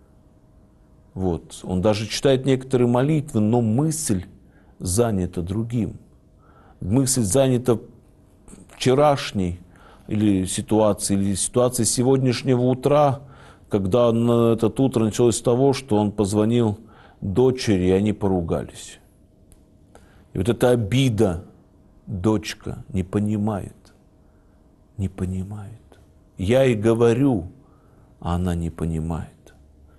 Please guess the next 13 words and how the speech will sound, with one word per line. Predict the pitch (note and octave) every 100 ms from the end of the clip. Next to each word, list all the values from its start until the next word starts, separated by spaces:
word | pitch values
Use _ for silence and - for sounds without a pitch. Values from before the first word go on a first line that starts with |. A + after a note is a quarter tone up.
| -
не | G#2
слышит | G2+ - B2+ A#2+ F2 -
меня, | F2 F2 D#2
старик. | - - D2 - - - _ _ _ _ _ _ _ _ _ _ _ -
И | A2
вот | A#2
эта | C3 A#2
обида | - A#2+ G2+ G2+ C3+ B2+ G2
привела | F2 G2 G2 G2 A2 A#2+
и | G2+ -
человека | - G#2 F#2+ F2+ F#2 G2
в | F#2+
храм. | - F2+ F#2 G2